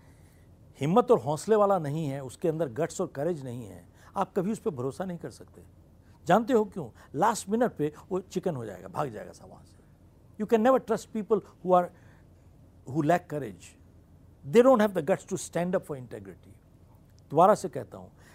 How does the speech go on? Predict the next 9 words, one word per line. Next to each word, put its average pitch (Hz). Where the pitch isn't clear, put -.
कमज़ोर 170
इंसान 202
सच्चाई 180
का 185
साथ 156
कभी 147
नहीं 139
दे 107
सकता 107